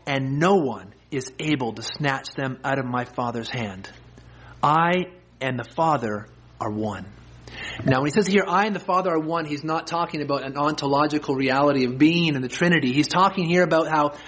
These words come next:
both he and Father are unified on this one point of preserving the sheep, so not one of them is lost. Okay? So if anyone says that true Christians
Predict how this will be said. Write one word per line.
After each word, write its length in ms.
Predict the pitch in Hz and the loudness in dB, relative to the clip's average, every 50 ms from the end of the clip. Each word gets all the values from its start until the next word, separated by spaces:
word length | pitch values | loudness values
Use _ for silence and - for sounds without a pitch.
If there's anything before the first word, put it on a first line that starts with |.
| - - - | -20 -4 0
both 220 | 175 165 170 170 | 0 2 2 0
he 420 | - - 226 233 233 220 185 - - - - - | 0 2 4 6 6 4 2 0 -8 -16 -12 -4
and 260 | - 165 196 240 247 | 0 2 2 2 2
Father 720 | - - 220 220 226 220 190 165 151 151 160 156 - - - - _ _ _ _ _ _ _ _ _ | 2 4 4 6 6 6 4 4 2 2 0 -2 -6 -12 -20 -20 _ _ _ _ _ _ _ _ _
are 120 | - 139 139 | -4 -2 -2
unified 1000 | 135 135 147 180 240 277 277 214 - - 151 139 131 127 127 131 139 143 - - - | 0 2 6 6 8 8 6 6 4 0 0 0 0 -2 -4 -4 -6 -8 -12 -8 -6
on 160 | 147 143 143 | -4 -2 0
this 180 | 151 151 143 - | 0 0 -2 -2
one 380 | 151 147 165 180 196 185 190 | 0 2 2 2 2 0 -4
point 360 | - - 190 175 156 147 143 - | -6 -2 0 2 2 0 0 0
of 220 | 139 139 139 - | -2 -2 -2 -6
preserving 720 | - - 135 131 135 131 156 175 196 208 202 190 196 185 | -6 -4 -4 -4 -4 0 2 4 6 6 6 4 2 2
the 60 | 180 165 | 2 0
sheep, 520 | - - - 202 185 175 - - - - - - - - - - - - | 0 0 2 2 2 2 0 -4 -12 -20 -20 -20 -20 -20 -20 -20 -20 -12
so 120 | - - 170 | -2 2 2
not 240 | 175 175 - - 175 | 2 2 2 -2 -4
one 240 | 160 170 202 226 | 0 2 4 4
of 80 | 233 226 | 4 4
them 80 | 208 196 | 2 0
is 140 | 175 156 | -2 0
lost. 640 | 160 160 156 151 135 113 104 - - - - - - - _ _ _ _ _ _ _ _ _ _ _ _ _ _ _ _ _ _ - | 4 4 4 4 4 0 -6 -12 -16 -16 -18 -20 -20 -20 _ _ _ _ _ _ _ _ _ _ _ _ _ _ _ _ _ _ -20
Okay? 320 | 143 - - 165 196 185 - - - - - - | -10 -6 -4 -4 -4 -6 -10 -16 -20 -20 -20 -12
So 160 | - - 180 | -2 0 0
if 60 | 165 170 - 214 | 0 2 0 2
anyone 340 | 262 311 302 240 214 202 | 2 2 2 2 2 0
says 240 | 202 - 202 202 190 | 2 2 2 2 2
that 140 | 180 180 - | 2 0 -2
true 240 | - - 240 247 - | -2 0 0 0 0
Christians 600 | - - 240 247 240 - - 208 196 190 185 | 2 2 2 2 2 2 0 0 0 0 -4